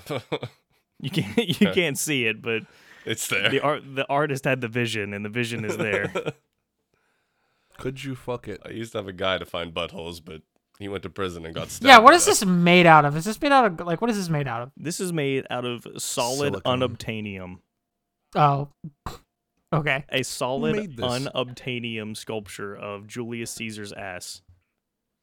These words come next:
Speaker 3: Who's the artist?
Speaker 2: You look at the plaque bel-, beneath the sculpture, the perfectly sculpted ass of Julius Caesar, and on the plaque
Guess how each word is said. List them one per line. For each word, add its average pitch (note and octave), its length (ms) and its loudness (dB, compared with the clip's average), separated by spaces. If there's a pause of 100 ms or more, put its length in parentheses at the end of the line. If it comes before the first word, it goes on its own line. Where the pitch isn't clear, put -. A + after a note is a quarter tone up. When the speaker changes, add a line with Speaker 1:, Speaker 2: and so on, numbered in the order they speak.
(120)
Speaker 3:
Who's D3 200 -8
the B2+ 140 -6
artist? A#2 520 -6
Speaker 2:
You B2 160 -8
look E3 200 -4
at D#3 80 -6
the A#2+ 80 -8
plaque A#2+ 640 -4
bel-, A#2+ 340 -8
beneath C#3 640 -6
the A#2+ 380 -6
sculpture, A#2 640 -6
the G#2+ 100 -8
perfectly C3 920 -10
sculpted A#2 520 -8
ass G#2+ 380 -8
of A2 80 -12
Julius G#2 380 -8
Caesar, G2+ 360 -10
and G2 100 -10
on C3 120 -6
the C3 40 -8
plaque A2+ 540 -8